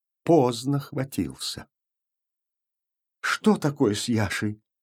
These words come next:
спросила Платонида Ивановна, вручая Парамон Парамонычу на пороге двери трехрублевую ассигнацию. Участковый лекарь, который, как все современные медики, особенно те из них, что мундир носят,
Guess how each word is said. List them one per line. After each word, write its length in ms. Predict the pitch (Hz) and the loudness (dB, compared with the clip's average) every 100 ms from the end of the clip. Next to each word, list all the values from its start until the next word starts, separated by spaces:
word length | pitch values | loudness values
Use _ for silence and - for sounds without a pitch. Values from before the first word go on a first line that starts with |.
| _ - | _ -10
спросила 540 | - 127 123 131 120 | 0 0 2 2 2
Платонида 500 | 113 110 117 123 120 | 2 0 2 4 4
Ивановна, 360 | 117 120 120 117 | 4 4 2 0
вручая 420 | 113 113 117 117 | 0 0 2 2
Парамон 420 | 117 113 113 110 | 2 2 4 2
Парамонычу 520 | 113 113 113 110 120 | 2 2 2 0 0
на 100 | 113 | 0
пороге 360 | 110 113 117 110 | 2 2 2 2
двери 320 | 101 120 113 | 2 2 2
трехрублевую 760 | 110 113 - 120 113 117 107 107 | 2 -2 0 0 2 2 4 0
ассигнацию. 760 | - 117 110 107 - 117 107 _ _ _ _ - | -2 -2 0 0 -2 -6 -6 _ _ _ _ -6
Участковый 600 | - 95 - 98 85 85 | -2 -4 -2 0 2 2
лекарь, 380 | 113 135 135 - _ _ - | 0 0 -8 -12 _ _ -2
который, 340 | 139 151 143 | 2 4 4
как 200 | 147 143 | 2 -2
все 180 | - 151 | -2 -2
современные 560 | - 104 101 98 98 | 0 2 4 4 4
медики, 380 | 98 104 95 - | 4 4 2 2
особенно 640 | 98 95 - 117 101 98 | 2 2 0 0 2 2
те 280 | - 113 107 | 2 2 4
из 140 | 95 92 | 2 2
них, 220 | 104 104 | 2 0
что 180 | - 95 | -2 0
мундир 480 | 95 98 98 107 | 2 2 2 4
носят, 420 | 101 113 107 104 | 4 2 2 -2